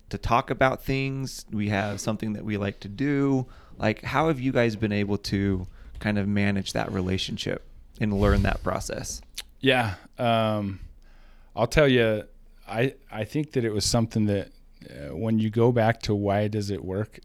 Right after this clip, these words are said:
Speaker 2: I think it was the way we were raised. Um, I think it goes back to my parents.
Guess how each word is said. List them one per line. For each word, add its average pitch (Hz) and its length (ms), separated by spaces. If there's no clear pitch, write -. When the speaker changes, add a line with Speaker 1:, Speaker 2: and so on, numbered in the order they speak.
Speaker 2:
I 98 120
think 113 320
it 120 120
was 98 220
the 98 100
way 98 300
we 98 180
were 92 180
raised. 87 540
Um, 92 500
I 92 120
think 107 200
it 107 80
goes 101 260
back 98 360
to 98 380
my 95 180
parents. - 680